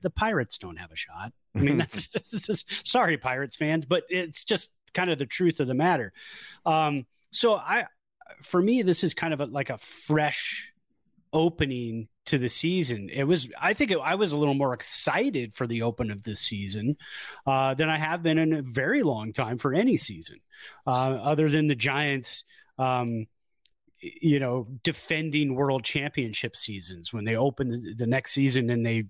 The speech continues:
Speaker 1: hoisted the trophy and then, you know, come into A T and T Park or Oracle or S B C, whatever you wanna call it,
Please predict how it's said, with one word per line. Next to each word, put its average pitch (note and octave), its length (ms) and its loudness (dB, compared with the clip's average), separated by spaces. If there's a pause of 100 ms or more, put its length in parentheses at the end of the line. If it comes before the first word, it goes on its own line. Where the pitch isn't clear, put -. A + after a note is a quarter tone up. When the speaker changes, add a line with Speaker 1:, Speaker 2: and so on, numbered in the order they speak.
Speaker 1:
hoisted D3 560 0
the C3 80 -2
trophy C3+ 520 2
and A#2+ 140 2
then, A#2+ 180 2 (420)
you C#3 100 6
know, B2+ 140 0
come C#3 220 0
into C3 260 2
A B2+ 400 0
T D3 120 0
and B2 100 0
T C#3+ 100 0
Park C3 420 0
or A2 160 -4
Oracle C3 460 0
or A#2+ 240 2 (160)
S C3 200 -2
B C3+ 100 -2
C, C3 240 2
whatever D3+ 280 0
you C#3 100 2
wanna C3 140 2
call C3 200 0
it, - 80 -8